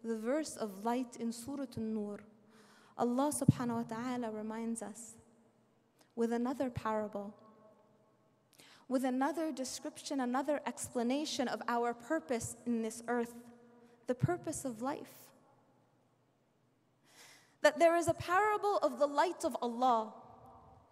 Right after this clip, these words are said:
and that His light is like the oil that soaks the wick of a lamp, a glass lantern that is in a niche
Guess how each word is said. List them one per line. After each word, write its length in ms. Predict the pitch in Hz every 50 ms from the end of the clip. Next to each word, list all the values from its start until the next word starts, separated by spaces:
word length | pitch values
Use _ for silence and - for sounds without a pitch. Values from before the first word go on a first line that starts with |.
| - _ _ _ _ - - - - -
and 160 | 294 320 349
that 180 | 370 359 -
His 260 | 311 339 392 370 330 285
light 580 | 302 330 330 403 415 349 - - - - - - - - - - - - - - - - - _ _ _ _ _ _ _ _ _ _ _ _ _ _ _ _ _ _ _ _ - - - - - - -
is 200 | - 339 320 285
like 540 | 254 285 311 320 359 403 403 - - - - - - - - - - - - - - _ _ _ _ _ _ _ _ _ _ _ _ _ _ _ _ _ _ _ _ -
the 240 | 262 220 269 277 294 -
oil 540 | 277 294 320 339 330 285 240 220 208 208 202 - - - - - - - - - - - - _ _ - - - - -
that 280 | - 226 277 294 - -
soaks 600 | - - - - 330 359 415 427 427 - - -
the 200 | 269 240 277 277
wick 400 | 277 247 277 359 403 - - - - -
of 160 | 262 240 220
a 80 | 240
lamp, 400 | 240 240 247 269 269 254 240 233 - - - - - - - - - - - - - - - -
a 80 | - 294
glass 500 | 240 233 254 311 330 403 427 403 - -
lantern 680 | 294 302 320 330 359 392 403 - - 403 403 415 453 480 494 480 - - - - - -
that 200 | 247 302 302 311
is 160 | 320 277 - -
in 160 | 320 359 403 440 403 -
a 80 | 302 302
niche 580 | 285 302 339 320 - - - - - - -